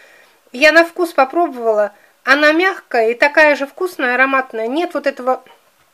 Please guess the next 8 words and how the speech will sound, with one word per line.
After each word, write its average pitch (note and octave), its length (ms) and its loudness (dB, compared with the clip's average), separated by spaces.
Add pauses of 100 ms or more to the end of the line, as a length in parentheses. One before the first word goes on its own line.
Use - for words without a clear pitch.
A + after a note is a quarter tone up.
(320)
пучка C#4+ 360 0
плотного. C#4 640 -4 (480)
Так C#4 160 4
что - 160 -6
вот D4 140 -2
морходская D#4+ 720 0
кисть, E4+ 440 -6 (360)
она C#4+ 340 2